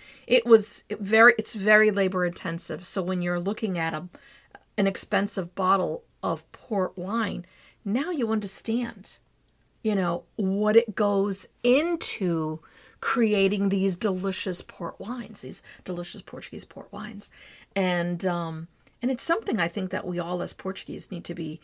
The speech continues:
so proud of, all these beautiful wines that we're able to create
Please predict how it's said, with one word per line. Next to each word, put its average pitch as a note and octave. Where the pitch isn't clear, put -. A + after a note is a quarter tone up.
so F#3+
proud F#3
of, E3+
all D#3
these F3+
beautiful F3
wines F3
that -
we're E3+
able F#3
to F#3
create F3+